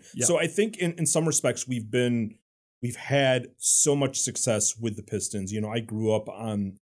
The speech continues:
Speaker 2: on the Bad Boys. So, like, and I'm very passionate about the, the Pistons, but my passion for the Lions is, it's just different. And I, I, I wish I could, I really wish I could tear myself away from it, but I, but I can't. But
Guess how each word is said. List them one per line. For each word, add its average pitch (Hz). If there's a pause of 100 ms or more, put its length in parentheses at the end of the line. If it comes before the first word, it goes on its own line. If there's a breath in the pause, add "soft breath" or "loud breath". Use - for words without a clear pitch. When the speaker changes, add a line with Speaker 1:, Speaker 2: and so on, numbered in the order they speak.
(300)
Speaker 2:
on 110
the 101
Bad 98
Boys. 95
So, 110
like, 104 (300)
and 113 (100)
I'm 113
very 120
passionate 113
about 104
the, 107 (120)
the 107
Pistons, 117 (420)
but 120
my 120
passion 160
for 180
the 147
Lions 113
is, 98 (380)
it's -
just 123
different. 151 (400)
And 127
I, 123
I, 131
I 127
wish 120
I 156
could, 147 (180)
I 131
really 143
wish 170
I 185
could 180 (220)
tear 143
myself 151
away 156
from 151
it, 123
but 127
I, 113 (440 soft breath)
but 123
I 127
can't. 127
But -